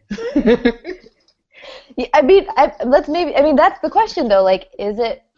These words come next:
Speaker 2: I, I think that's fascinating that you see it as post-industrial, like that we can view it through all these different lenses, right?
Speaker 1: Mm-hmm. Mm-hmm.
Speaker 2: I'm wondering what the in, what the intention was on, on your all's end, Gwen. Is it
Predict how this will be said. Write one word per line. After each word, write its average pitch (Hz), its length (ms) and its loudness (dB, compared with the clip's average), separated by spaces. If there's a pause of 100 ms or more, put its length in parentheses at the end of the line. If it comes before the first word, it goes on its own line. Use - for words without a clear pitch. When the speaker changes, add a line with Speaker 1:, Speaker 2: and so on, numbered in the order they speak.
(300)
Speaker 2:
I, 226 180 4
I 240 60 2
think 233 160 -2
that's 226 200 -2
fascinating 233 520 -2
that 190 140 -2
you 196 100 -12
see 202 180 -10
it 180 60 -6
as 180 180 -8
post-industrial, 170 1080 -8
like 170 160 -6
that 175 140 -8
we 185 100 -12
can 180 280 -10 (420)
view 202 260 -2
it - 140 -6
through 180 140 2
all 175 120 4
these 180 180 -2
different 175 440 -6
lenses, 208 640 -4 (100)
right? 196 260 2
Speaker 1:
Mm-hmm. - 540 -12
Mm-hmm. 190 120 -4
Speaker 2:
I'm 277 160 0
wondering 226 460 0
what 208 240 0
the 214 180 -4
in, 180 260 -6
what 208 200 -6
the 202 120 -8
intention 185 640 -8
was - 300 -10
on, - 320 -10 (340)
on 170 360 -10 (320)
your 196 240 2
all's 190 260 -2
end, 208 400 -10
Gwen. 175 380 -6 (540)
Is 214 140 2
it 220 220 0